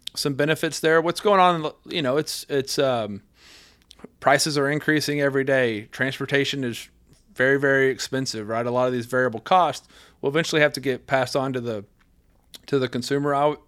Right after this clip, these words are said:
you know, I've been telling people, uh, and I won't say who they are, but the, the two kinda, uh, when I look at all of our founders, probably the two that I consider just the highest pure I Q,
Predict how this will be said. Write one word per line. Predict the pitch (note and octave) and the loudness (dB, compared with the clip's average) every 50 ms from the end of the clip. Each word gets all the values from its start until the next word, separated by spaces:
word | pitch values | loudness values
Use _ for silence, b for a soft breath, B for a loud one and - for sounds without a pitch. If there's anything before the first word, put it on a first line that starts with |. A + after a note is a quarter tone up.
| _ | _
you | - D3 | -4 -2
know, | C3+ B2+ | -2 -2
I've | C3 | -2
been | C#3+ C3 | -4 -2
telling | - D3+ D3 C#3+ - | 0 0 0 0 2
people, | C#3+ C#3 - D3 C#3 C3+ C3+ B B B B B B B B B | -2 -2 0 2 0 0 -2 B B B B B B B B B
uh, | - B2+ B2 A#2+ A2+ A2 G#2+ - - _ _ _ _ | 0 0 2 2 2 0 -2 -8 -12 _ _ _ _
and | - B2 | -8 -4
I | B2 A#2+ | -4 -2
won't | B2+ C#3 - | -2 -4 -4
say | - C3+ B2+ | -4 -4 2
who | D#3 F#3 | 2 4
they | F3 D#3 C3+ | 4 4 4
are, | B2+ C3 C#3 | 4 2 2
but | C3+ C3+ B2 - | 2 0 -4 -4
the, | B2+ A#2+ - _ _ - - - - - | -6 -8 -10 _ _ -18 -18 -18 -18 -20
the | C#3 C#3+ B2+ | -12 -12 -10
two | B2+ - - F3 F3 E3+ E3 D#3+ | -8 0 2 4 4 4 4 2
kinda, | - E3 D#3 D3 C3+ B2+ - - - _ - | 0 0 2 2 0 -2 -2 -6 -14 _ -6
uh, | C#3 B2+ B2 A#2 A2+ G#2+ | -4 -4 -4 -4 -6 -8
when | D2 - C3 C3+ | -10 -10 -6 -4
I | C#3 | -2
look | C#3 C3+ - | -2 -2 -2
at | C3 C3 | 0 2
all | C#3+ C#3+ | 4 4
of | D3 C3+ | 4 4
our | C3+ A#2+ | 2 -2
founders, | - - C3 C3+ C3+ C3+ B2+ - | -2 -4 -4 -4 -2 -4 -6 -4
probably | - C3 C3+ C3 | -4 -2 -2 -2
the | A2+ A2 | -4 -8
two | - - - C#3+ C#3 | -10 -6 -6 -6 -4
that | C3 B2 | -2 -2
I | A#2+ B2 A#2 | -2 -2 -2
consider | - B2+ A#2+ - B2 A#2+ A#2+ A#2 | -4 -6 -8 -6 -8 -8 -8 -10
just | A2+ A#2 - - | -10 -12 -10 -10
the | G#2 | -6
highest | - B2 B2 A#2 A#2 - _ | -4 -4 -4 -4 -8 -10 _
pure | - - C3 B2 A#2+ | -8 -4 -2 -2 0
I | A2+ A2 G#2 | -2 -2 -6
Q, | - - B2+ B2+ C3+ D3+ E3 - | -8 -8 -6 -4 -2 -2 -4 -4